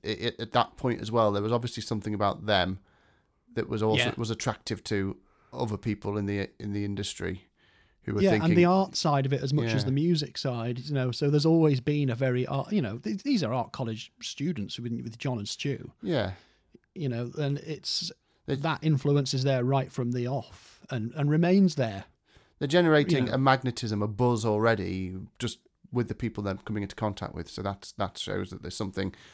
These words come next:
Speaker 1: there's some people are seeing something, aren't they, at that point? So that's, uh,
Speaker 2: Yeah.
Speaker 1: that's
Speaker 2: I'd
Speaker 1: interesting.
Speaker 2: recommend everyone sort of looks up, um, Royston Ellis on YouTube 'cause there's plenty of footage of him being interviewed or performing with the Shadows and stuff like that
Speaker 1: Ah.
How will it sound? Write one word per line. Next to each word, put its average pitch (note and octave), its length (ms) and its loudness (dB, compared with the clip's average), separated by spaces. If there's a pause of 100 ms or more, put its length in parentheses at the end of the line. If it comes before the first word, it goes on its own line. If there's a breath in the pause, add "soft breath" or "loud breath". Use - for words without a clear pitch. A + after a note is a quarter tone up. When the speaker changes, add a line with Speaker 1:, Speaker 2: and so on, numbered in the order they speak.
(120 loud breath)
Speaker 1:
there's - 140 -6
some - 140 -2
people A#2 260 -6
are F#2 100 -2 (340 soft breath)
seeing A2 360 0
something, G#2 400 -2
aren't A2+ 200 0
they, D#2+ 120 -6
at - 80 -8
that F#2+ 180 -4
point? F2+ 320 -8
So - 140 -10
that's, - 340 -10
uh, - 60 -10
Speaker 2:
Yeah. C#3 180 -2 (180)
Speaker 1:
that's - 220 -8
Speaker 2:
I'd B2 40 -2
Speaker 1:
interesting. F#3+ 300 0
Speaker 2:
recommend A#3 380 6
everyone F#3+ 480 6
sort D#3+ 180 -2
of D3 60 2
looks D#3+ 260 2
up, E3+ 140 2 (180)
um, C#3 280 2
Royston C#3 360 2
Ellis B2 220 0
on B2+ 140 -2
YouTube C3+ 420 0
'cause - 100 -8
there's C3+ 120 0
plenty D3 200 -2
of C3 60 -2
footage C3+ 320 -2
of B2+ 80 -4
him A#2+ 160 -2
being B2 220 0
interviewed A#2+ 360 -2
or B2+ 140 0
performing D3+ 560 2
with A#2+ 140 -2
the A#2+ 60 -4
Shadows A2 580 -6
and A#2+ 100 -6
stuff - 220 -6
like A#2 160 -4
that A#2+ 200 -6
Speaker 1:
Ah. C#3 360 -4